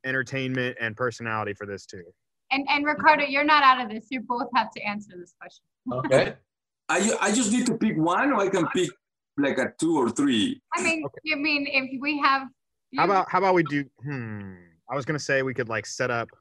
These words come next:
Speaker 2: two luchadores
Speaker 1: a match
Speaker 2: against
Speaker 1: between Troy's guy and Ricardo's guy.
Speaker 2: Oh, yeah.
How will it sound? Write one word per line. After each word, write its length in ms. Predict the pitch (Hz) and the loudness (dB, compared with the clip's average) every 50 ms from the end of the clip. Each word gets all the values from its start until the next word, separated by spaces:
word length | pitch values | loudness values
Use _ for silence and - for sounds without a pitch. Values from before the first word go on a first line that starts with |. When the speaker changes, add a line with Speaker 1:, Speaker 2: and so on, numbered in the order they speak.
| _ _ _ _ _ | _ _ _ _ _
Speaker 2:
two 240 | 262 277 269 254 247 | -8 -6 -6 -6 -6
luchadores 600 | 254 254 - 247 240 233 233 240 135 131 262 247 123 | -8 -10 -8 -8 -8 -8 -6 -4 -4 -4 -4 -6 -4
Speaker 1:
a 20 | |
match 200 | 127 123 123 123 117 | -2 -2 0 -2 -2
Speaker 2:
against 60 | 120 | -4
Speaker 1:
between 300 | 120 117 - 127 120 113 | -8 -10 -10 -8 -8 -8
Troy's 360 | 107 - - 123 120 120 117 - | -6 -4 -4 -2 -2 -4 -4 -4
guy 300 | - 117 113 113 113 113 | -2 -2 0 0 0 0
and 100 | 107 107 | -2 -4
Ricardo's 460 | 98 - - 117 113 110 104 98 - | -8 -8 -6 -6 -4 -4 -6 -6 -8
guy. 280 | - 98 92 92 92 - | -10 -10 -10 -8 -4 0
Speaker 2:
Oh, 160 | 320 320 277 | 2 2 2
yeah. 360 | 262 262 285 285 285 254 214 | 2 0 2 4 6 6 6